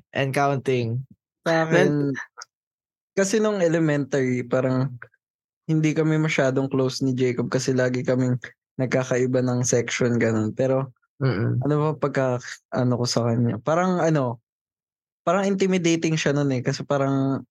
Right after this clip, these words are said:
Speaker 2: kasi galing kami ng, ano, Jacob, aminin mo na, di ba? Mag-, ano, magkasama kasi tayo nung, ano, nung elementary, pero separate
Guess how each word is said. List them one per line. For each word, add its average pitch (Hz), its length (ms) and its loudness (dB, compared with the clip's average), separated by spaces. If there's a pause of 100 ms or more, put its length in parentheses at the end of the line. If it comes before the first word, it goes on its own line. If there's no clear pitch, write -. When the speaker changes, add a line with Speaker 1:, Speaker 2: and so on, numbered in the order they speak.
(140)
Speaker 2:
kasi 160 240 0
galing 175 420 2
kami 196 260 2
ng, 196 220 2
ano, 156 500 0 (320)
Jacob, 160 480 2
aminin 160 320 0
mo 156 100 0
na, 139 140 0
di 139 160 -2
ba? 160 200 2
Mag-, 165 220 -4 (360)
ano, 156 260 0
magkasama 160 580 0
kasi 165 240 -2
tayo 143 340 0
nung, 143 200 -2
ano, 127 420 -2 (380)
nung 139 180 -2
elementary, 135 760 0
pero 139 280 0
separate 135 640 -2